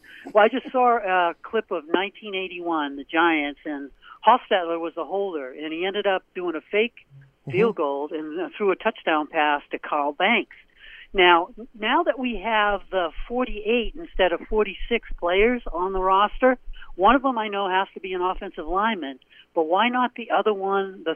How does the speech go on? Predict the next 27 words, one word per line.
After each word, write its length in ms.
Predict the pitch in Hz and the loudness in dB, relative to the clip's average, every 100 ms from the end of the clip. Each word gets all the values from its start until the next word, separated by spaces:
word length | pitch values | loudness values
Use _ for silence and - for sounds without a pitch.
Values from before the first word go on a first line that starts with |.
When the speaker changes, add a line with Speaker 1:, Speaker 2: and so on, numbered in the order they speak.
| - | 0
Speaker 1:
third 240 | 214 233 - | 2 2 -2
string 260 | 185 147 143 | -6 -6 -8
quarterback? 720 | - 139 135 131 131 123 123 - - - | -6 -4 -4 -2 2 2 0 -8 -20 2
Let 220 | 196 220 - - | 4 6 2 0
him 440 | 285 339 196 143 _ _ _ | 6 6 4 -2 _ _ _
become 400 | 143 - 190 180 | -12 -6 -4 -4
the 100 | 160 | -6
holder, 600 | 131 170 151 143 143 143 _ - _ | 0 2 2 0 -4 -6 _ -20 _
work 280 | 170 339 - - | 2 2 2 0
with 320 | 220 185 165 - _ | 2 2 0 -6 _
those 240 | 185 165 147 - | -2 -2 -2 -4
guys, 480 | 143 139 131 139 156 - 139 - - | -2 0 -2 -4 -8 -14 -16 -20 -6
since 180 | - 214 - | -2 -2 -4
he 80 | 285 | 2
doesn't 280 | 302 254 233 | 4 4 0
have 280 | 220 214 - | 2 2 2
to 140 | 202 | 0
know, 300 | 185 190 180 - | 2 0 0 -2
ev-, 140 | 165 180 - | -2 -2 -12
you 100 | 208 | -4
know, 160 | 185 160 | -2 -2
he'll 200 | 160 269 - _ - | 0 -2 -4 _ -2
still 140 | 254 | -2
be 160 | 240 220 | 0 -4
in 80 | 208 | -6
the 80 | |
quarterback 640 | - - 202 208 220 208 | -6 0 2 4 6 4